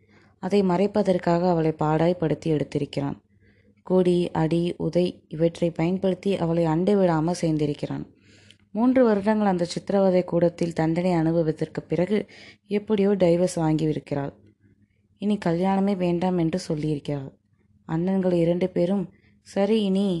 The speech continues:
நீ சாகிற வரைக்கும் நாங்கள் வைத்து காப்பாத்துறோம்னு" சொல்லியிருக்கிறார்கள். ஆனால் அவர்கள் வீட்டு வேலைக்காரி ஜெயா என்ன சொன்னால் தெரியுமா என்று சொல்லிவிட்டு அம்மா அமைதியானாள். செந்திலால் அந்த அமைதியை பொறுக்க முடியவில்லை.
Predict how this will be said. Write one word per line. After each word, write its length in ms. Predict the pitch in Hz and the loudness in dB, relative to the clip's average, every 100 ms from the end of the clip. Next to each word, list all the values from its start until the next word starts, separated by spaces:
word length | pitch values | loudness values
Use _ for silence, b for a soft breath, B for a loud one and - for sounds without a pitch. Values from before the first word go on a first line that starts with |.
| - | -6
நீ 140 | 180 | -6
சாகிற 420 | 175 180 175 190 190 | -4 -2 -2 0 0
வரைக்கும் 460 | 180 180 180 208 170 | 0 -2 -2 -4 -2
நாங்கள் 380 | 160 165 170 165 | -2 -2 0 0
வைத்து 220 | 165 180 | -2 -2
காப்பாத்துறோம்னு" 760 | 165 160 175 170 170 165 196 | -2 -2 -2 0 0 2 0
சொல்லியிருக்கிறார்கள். 880 | 196 165 156 151 - 143 143 131 139 - b b b b b b - | -2 -4 -2 -4 -4 -4 -4 -6 -10 -12 b b b b b b -8
ஆனால் 320 | 214 233 240 | -2 0 0
அவர்கள் 300 | 214 196 180 | 2 2 0
வீட்டு 240 | 175 202 202 | 0 0 2
வேலைக்காரி 600 | 165 175 202 190 180 165 | 2 2 0 0 0 0
ஜெயா 340 | 151 151 175 175 | -2 0 0 0
என்ன 180 | 151 170 | 0 -2
சொன்னால் 380 | - 165 156 151 | -4 -2 -2 -2
தெரியுமா 440 | 147 147 147 - 156 B B B - | -4 -2 -2 -4 -6 B B B -8
என்று 240 | 196 214 | -4 -4
சொல்லிவிட்டு 520 | 214 180 180 175 170 185 | -2 -2 0 -2 -2 -4
அம்மா 280 | 175 151 175 | -2 -2 -2
அமைதியானாள். 720 | 147 151 151 147 131 131 123 - _ _ - - _ _ _ _ _ _ _ _ _ _ - _ _ _ _ _ b b b b b | -2 -2 -2 -4 -6 -8 -10 -14 _ _ -14 -14 _ _ _ _ _ _ _ _ _ _ -20 _ _ _ _ _ b b b b b
செந்திலால் 680 | - - 254 269 254 214 214 | -8 0 2 4 2 2 0
அந்த 180 | 185 180 | -2 -2
அமைதியை 460 | 165 185 196 185 180 | -2 -2 -2 -2 -2
பொறுக்க 360 | 170 170 180 | -2 -4 -2
முடியவில்லை. 540 | 175 147 143 135 131 | -4 -2 -4 -6 -8